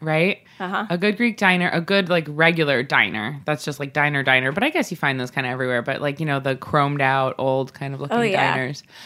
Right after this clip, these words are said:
Speaker 1: Uh, and a deli. Like, a good deli.
Speaker 2: It's funny. We didn't do the delis.
Speaker 1: Oh,
Speaker 2: We
Speaker 1: really?
Speaker 2: weren't huge deli people.
Speaker 1: Oh.
Speaker 2: Well,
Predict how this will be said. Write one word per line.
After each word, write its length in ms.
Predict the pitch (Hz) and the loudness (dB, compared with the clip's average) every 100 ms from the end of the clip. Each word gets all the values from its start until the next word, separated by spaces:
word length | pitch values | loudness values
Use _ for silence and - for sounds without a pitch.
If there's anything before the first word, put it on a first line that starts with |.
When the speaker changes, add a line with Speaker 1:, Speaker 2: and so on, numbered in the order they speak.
| - - - | -18 -20 -2
Speaker 1:
Uh, 120 | 180 175 | 2 4
and 120 | 170 | 4
a 40 | 170 | 2
deli. 600 | 135 135 143 117 - _ _ _ _ - | 0 0 0 -2 -6 _ _ _ _ -8
Like, 160 | 151 | -4
a 80 | 147 | -6
good 480 | 135 160 151 147 135 | -4 0 2 0 -2
deli. 560 | 143 135 123 - - - | 0 0 -2 -8 -12 -12
Speaker 2:
It's 220 | - 240 - | -12 -10 -8
funny. 260 | 285 269 | -4 -2
We 140 | 196 214 | 0 0
didn't 340 | 302 285 220 | -2 -4 -10
do 220 | 202 208 | -6 -6
the 120 | 208 | -6
delis. 520 | 180 170 160 147 131 165 | -8 -6 -4 -4 -4 -2
Speaker 1:
Oh, 140 | 202 208 | -2 -2
Speaker 2:
We 120 | 262 | -2
Speaker 1:
really? 160 | - 349 | 0 2
Speaker 2:
weren't 240 | 190 - | 2 -2
huge 320 | - 202 - - | -6 -14 -14 -10
deli 260 | 165 214 | -6 -4
people. 380 | 233 - 170 - | -6 -6 -10 -4
Speaker 1:
Oh. 680 | 139 156 220 440 440 262 165 | -2 -2 -2 -6 -4 -2 2
Speaker 2:
Well, 300 | 254 233 - | 4 2 -2